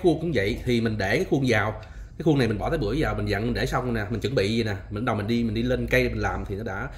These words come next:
hai miếng này và một miếng này thì mình lấy hai miếng này mình ập vô. Cái miếng thứ ba mình đưa lên. Đó. Thì khi miếng thứ ba đưa lên nó cũng lệch tùm lum hết, nó chưa có vô đúng vị trí. Thì các bạn cũng lấy hai con ốc, các bạn gá một,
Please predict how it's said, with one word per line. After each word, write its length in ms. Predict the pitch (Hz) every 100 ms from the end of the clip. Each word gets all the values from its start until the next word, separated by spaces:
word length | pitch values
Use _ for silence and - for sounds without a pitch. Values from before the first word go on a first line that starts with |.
| -
hai 160 | - 117
miếng 160 | 131 165
này 160 | 101
và 100 | 95
một 100 | 95
miếng 140 | 120 147
này 180 | 98 92
thì 120 | 98
mình 140 | 95
lấy 160 | 92 135
hai 120 | 139
miếng 100 | 127
này 100 | 120
mình 100 | 95
ập 100 | - 117
vô. 220 | 117 104
Cái 340 | - - -
miếng 120 | 156
thứ 80 | 156
ba 200 | 143 113
mình 140 | 98 104
đưa 100 | 117
lên. 160 | 117 - -
Đó. 220 | 113 139 147 - - -
Thì 80 | 107
khi 180 | 151
miếng 100 | 143
thứ 80 | 165
ba 140 | 160 135
đưa 80 |
lên 280 | 135 135 135
nó 160 | 151 185
cũng 220 | - 127 156
lệch 220 | - -
tùm 100 | -
lum 160 | 135
hết, 160 | 135 175 -
nó 60 | 165
chưa 100 | 147 135
có 60 | 160
vô 100 | 135
đúng 80 |
vị 160 | 139 113
trí. 220 | 139 170 214 - - -
Thì 120 | 110
các 220 | 107 165
bạn 220 | 107 101 117
cũng 240 | 101 135
lấy 180 | 160 208
hai 260 | 156 143
con 140 | 135 131
ốc, 220 | 185 -
các 140 | 185 -
bạn 180 | 101
gá 200 | 123 151 208
một, 80 | 226